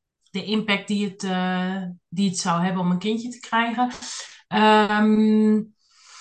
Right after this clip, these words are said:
dus ik, ik denk graag dat het dit keer anders gaat zijn, maar mocht het ook weer pittig worden, dan kan ik dat nu beter aan dan, eh, dan als ik dat eerder, eh, was aangegaan. Ehm, en daar ben ik altijd heel eerlijk over, omdat ik vind dat daar meer over gesproken mag worden. Ehm,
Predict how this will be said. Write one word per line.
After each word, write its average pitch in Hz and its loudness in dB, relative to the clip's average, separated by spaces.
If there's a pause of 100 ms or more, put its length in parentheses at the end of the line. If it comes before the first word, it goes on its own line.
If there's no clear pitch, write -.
(480)
dus 208 -4
ik, 254 -8 (220)
ik 214 2
denk 269 0
graag 269 0
dat 247 -2
het 208 -4
dit 220 -2
keer - -4
anders 185 -2
gaat 226 -8
zijn, 269 2
maar 220 0
mocht 214 -4
het - -8
ook 220 0
weer 247 -2
pittig 240 -2
worden, 214 0
dan 214 -2
kan 226 -2
ik 214 -2
dat 185 -2
nu 220 4
beter 226 0
aan 185 -2
dan, 185 -2
eh, 175 0
dan 170 -8
als 175 -4
ik 180 -8
dat 175 -8
eerder, 165 -2
eh, 151 -2
was 151 -8
aangegaan. 170 -2 (300)
Ehm, 208 2 (380)
en 233 0
daar 240 2
ben 220 0
ik 214 -2
altijd 214 0
heel 180 -4
eerlijk 196 -4
over, 190 -4
omdat 180 -4
ik 180 -6
vind 185 -4
dat 180 -4
daar 175 0
meer 170 0
over 156 -10
gesproken 175 -4
mag 156 -4
worden. 156 -2
Ehm, 170 -2